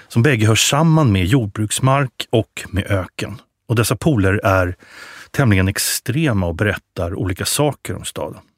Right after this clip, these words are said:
Dels om New Towns-projekten och dels om de informella stadsdelarna. I det här första avsnittet av två från Kairo kommer vi att pendla mellan de här två polerna och titta närmare på marken,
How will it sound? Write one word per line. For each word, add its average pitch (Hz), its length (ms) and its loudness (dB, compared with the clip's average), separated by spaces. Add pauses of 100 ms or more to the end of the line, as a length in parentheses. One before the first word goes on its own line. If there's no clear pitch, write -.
(760)
Dels 156 640 0 (120)
om 95 360 2 (140)
New 104 260 4
Towns-projekten 95 1400 -2 (400)
och 120 120 2
dels 87 500 -4
om 95 140 -2
de 90 160 -2
informella 87 760 -4
stadsdelarna. 101 640 -8 (1400)
I 139 120 4
det 170 80 4
här 156 120 4
första 139 320 2
avsnittet 107 540 0
av 104 240 2
två 120 500 0
från 104 260 2
Kairo 123 440 2
kommer 113 240 4
vi 104 140 4
att - 200 -4 (120)
pendla 147 640 2
mellan 127 240 2
de 110 100 4
här 87 100 0
två 92 260 0
polerna 95 500 -4 (580)
och - 200 -4
titta 123 240 2
närmare 123 320 4
på 101 240 0
marken, 120 600 2